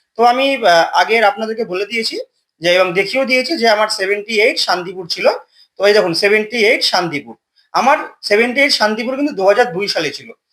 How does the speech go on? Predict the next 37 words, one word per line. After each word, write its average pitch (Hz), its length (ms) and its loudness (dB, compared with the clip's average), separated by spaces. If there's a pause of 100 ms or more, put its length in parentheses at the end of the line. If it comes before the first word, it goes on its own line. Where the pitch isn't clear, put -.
(180)
আর 160 100 4
এখন 175 280 4 (380)
এইটটি 208 340 0
সেভেন 285 260 2
রানাঘাট 220 280 4
উত্তর 196 280 -8
পশ্চিম, 139 400 -14
তার 196 120 0
মানে 240 200 0
চেঞ্জ 262 260 0
হয়েছে। 285 260 2 (320)
এই 262 220 2
চেঞ্জটা 247 360 2
কিন্তু 269 260 -2 (500)
ম্যাক্সিমাম 269 420 2
লোকের 262 160 2
ক্ষেত্রেই 269 300 0
হতে 185 220 -2
পারে। 123 200 -2 (1040)
পুরো, 214 140 4
তাই 285 320 0
পুরোনো 240 240 -4
ভোটার 233 220 2
কার্ডটা 247 260 0
অবশ্যই 208 320 -4
দেখে 165 200 -8
নেবেন। 123 260 -12 (580)
তো 233 100 4
এরপর 262 400 4 (220)
এই 190 100 -6
সেভেন্টি 254 460 -2
এইট 269 120 0
শান্তিপুর 226 440 -2
আমি 240 140 2
একটা 226 140 -2
ক্লিক 190 300 -8
করলাম। 127 260 -6